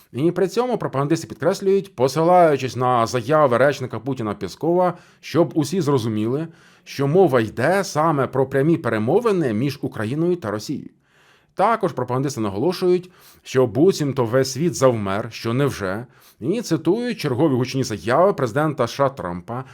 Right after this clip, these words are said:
який сьогодні повідомив, що є дуже велика ймовірність, що Україна та Росія можуть укласти якусь мирну угоду уже на цьому тижні. А все тому, за словами Трампа,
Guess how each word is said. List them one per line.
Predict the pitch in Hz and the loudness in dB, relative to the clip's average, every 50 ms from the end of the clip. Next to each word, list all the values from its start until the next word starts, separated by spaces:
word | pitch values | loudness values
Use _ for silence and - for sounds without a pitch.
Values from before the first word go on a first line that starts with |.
| - - - - | -20 -20 -18 -14
який | - 98 - 156 160 | -10 -4 0 0 0
сьогодні | 160 120 135 151 127 131 120 | 2 2 0 0 0 -2 -4
повідомив, | - 110 107 104 82 95 90 92 98 117 131 135 135 - _ _ _ - _ _ _ | -4 -4 -6 -4 -4 -6 -6 -6 -6 -6 -8 -10 -14 -20 _ _ _ -20 _ _ _
що | - - - 147 | -12 -6 -4 -4
є | 135 120 156 196 185 143 | -4 -2 2 2 2 2
дуже | 110 95 165 196 202 165 - 127 123 | 2 2 2 4 4 4 4 2 0
велика | 120 151 156 151 135 123 | 2 2 0 2 0 -2
ймовірність, | 113 113 123 113 107 151 170 180 185 185 185 - | 0 0 -2 0 2 2 4 4 2 0 -2 -4
що | - - 131 135 | -4 0 2 2
Україна | 139 135 139 147 165 170 156 131 | 2 2 2 0 2 2 2 0
та | - 120 | 0 0
Росія | 117 117 110 - - 165 185 190 165 | -2 -2 -2 -4 -4 -2 0 0 2
можуть | 135 135 165 175 151 139 120 | 4 4 4 4 4 4 0
укласти | 127 120 - 135 147 160 151 - - 123 | -4 -2 2 2 4 4 4 2 0 -4
якусь | 123 117 - 151 - - | -4 0 -2 -2 -2 0
мирну | 131 139 123 113 113 107 | 0 0 2 2 0 0
угоду | 101 92 110 151 185 175 208 | -2 0 0 0 0 2 2
уже | 196 180 127 110 131 | 0 2 2 2 2
на | 151 165 | 2 0
цьому | 165 165 170 180 196 196 | 0 0 -2 0 -2 -2
тижні. | 196 202 156 - - - - - _ _ _ _ - _ - | 0 -2 -2 -2 -6 -16 -18 -20 _ _ _ _ -20 _ -8
А | - 120 135 | -2 0 0
все | 135 - 160 143 | 2 2 0 0
тому, | - 143 143 190 240 247 | 0 0 0 0 0 -2
за | 214 190 | -2 0
словами | - 202 202 202 202 196 | 2 4 4 4 2 0
Трампа, | 202 185 196 190 180 190 190 190 180 | 0 0 -2 -2 0 0 -2 -2 -2